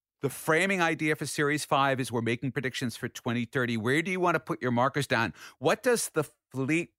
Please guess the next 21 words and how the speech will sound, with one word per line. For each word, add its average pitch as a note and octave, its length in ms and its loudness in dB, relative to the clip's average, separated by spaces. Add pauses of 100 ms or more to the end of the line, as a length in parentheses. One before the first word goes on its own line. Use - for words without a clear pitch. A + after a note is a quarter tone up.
(100)
look B2 240 -2
like? G#2 280 0
What's D#3 200 2
the - 80 -2
percentage G3 560 0
being E3 360 2
maybe D#3 240 4
manufactured D3 600 2
by C#3+ 120 4
the C#3+ 80 4
big D3 200 0
guys C#3 300 2
versus C3+ 340 -2
being C3+ 260 0
manufactured B2 600 -2
by A2+ 140 2
smaller A#2 640 0 (420)
producers A#2 760 0
in G2 260 -4
twenty G2 360 -4
thirty? F2+ 480 -6